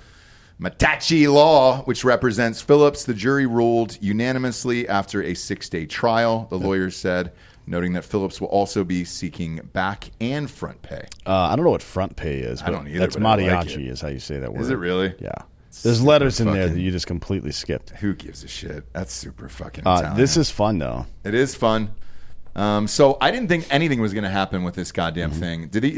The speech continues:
Speaker 1: you think they took this pro bono? His homegirl couldn't afford this.
Speaker 2: Sure, yeah. They, they definitely took it pro bono.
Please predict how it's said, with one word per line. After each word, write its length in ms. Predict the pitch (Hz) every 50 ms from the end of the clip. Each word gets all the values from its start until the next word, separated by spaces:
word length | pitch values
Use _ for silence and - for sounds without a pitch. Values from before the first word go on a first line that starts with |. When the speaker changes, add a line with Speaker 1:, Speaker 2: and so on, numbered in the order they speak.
| 160 156
Speaker 1:
you 60 | 156
think 160 | 170 190 190
they 60 | 175
took 180 | 160 - 170 151
this 140 | - 143 131
pro 200 | - - 135 120
bono? 380 | 101 107 104 107 120 123 - - - - - - - _ - _ - - _ - - - - - -
His 100 | 123 110
homegirl 340 | 147 151 139 104 104 95
couldn't 160 | - - 90 80
afford 280 | 76 - - 82 78 76
this. 80 | 80
Speaker 2:
Sure, 240 | 180 - 254 185 120
yeah. 240 | 110 107 98 85 82
They, 160 | 82 101 110
they 180 | 98 85 107 120
definitely 280 | 113 107 92 - 78 76
took 120 | - 76
it 40 | 64
pro 160 | - - 71
bono. 320 | 58 - 60 50 - -